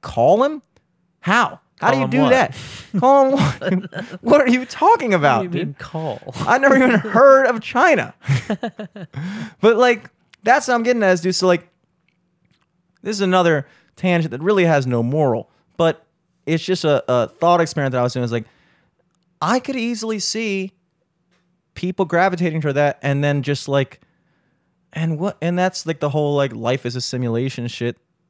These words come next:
Speaker 1: that theory, which I don't necessarily, you know, believe, but, like, what would be the difference? If we were all, if we all went into a matrix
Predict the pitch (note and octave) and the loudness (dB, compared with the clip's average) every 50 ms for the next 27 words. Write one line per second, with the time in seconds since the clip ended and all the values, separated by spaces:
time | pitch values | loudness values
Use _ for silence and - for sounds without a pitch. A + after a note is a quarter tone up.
0 | - - A#2+ A#2+ - - _ - B2 A#2 A#2 A#2+ B2 B2+ B2 A2+ A2 G#2+ G#2 - | -8 -4 -2 -2 -4 -4 _ -8 -4 -4 -2 -2 -2 -2 -4 -4 -6 -6 -6 -8
1 | - A#2 B2 B2 A#2 - - A#2+ B2 B2 - - - C3 A#2+ A#2+ A#2 A#2 A#2 A2+ | -6 -4 -4 -4 -6 -8 -8 -6 -6 -6 -4 -6 -4 -2 -2 -2 -2 -2 -2 -4
2 | A2+ A2+ _ _ _ _ _ _ _ _ _ _ _ _ _ _ _ _ _ _ | -6 -10 _ _ _ _ _ _ _ _ _ _ _ _ _ _ _ _ _ _
3 | _ _ _ _ _ _ _ _ _ _ _ B2+ A#2+ G#2 G2+ G2+ A2 A2+ - _ | _ _ _ _ _ _ _ _ _ _ _ -8 -6 -6 -6 -6 -8 -10 -14 _
4 | _ _ - A#2 A2 G2+ G#2 A#2+ C3 B2+ G2+ G2 A2+ C3 - _ _ _ _ _ | _ _ -4 -4 -4 -4 -4 -6 -6 -6 -8 -8 -10 -12 -14 _ _ _ _ _
5 | - A2 G#2+ - - A2+ A2 G#2+ G#2 - _ - _ _ _ _ _ _ _ _ | -6 -6 -6 -4 -4 -2 -2 -2 -4 -6 _ -20 _ _ _ _ _ _ _ _
6 | _ _ _ _ _ _ _ _ _ _ _ _ _ _ _ _ _ - - E3 | _ _ _ _ _ _ _ _ _ _ _ _ _ _ _ _ _ -6 -2 -2
7 | - - F3 D3+ F3+ F3 C#3+ C3+ A#2 C3+ D3 - - - E3+ - - - _ _ | 0 0 -2 -2 -2 -4 -4 -4 -6 -8 -8 -8 -10 -16 -18 -20 -20 -20 _ _
8 | _ _ _ _ _ _ _ _ _ _ _ - G3 G3 - C4 C#4+ D#4 D4 - | _ _ _ _ _ _ _ _ _ _ _ 0 0 2 2 0 2 4 4 6
9 | B3 B3 C4 B3+ - - - G#3 E3+ E3 A#3 D4+ F#4 - - A#3+ A#3+ C4 C#4+ D4 | 6 6 4 2 0 0 -2 -2 -2 0 2 0 2 2 4 6 6 8 8 8
10 | C4+ A3 A3+ A3 A3 G#3+ E3+ E3+ F3 F3 F3 E3 - - D3+ C#3 C3+ C3 B2 - | 6 6 4 2 0 0 0 0 0 0 0 -2 -4 -4 -2 -2 -2 -2 -2 -2
11 | C3 B2+ B2 A#2+ C3 C3+ C3 - - A2 A#2 - - - - - | -2 -2 0 0 -2 -2 -4 -6 -8 -8 -8 -10 -12 -18 -20 -20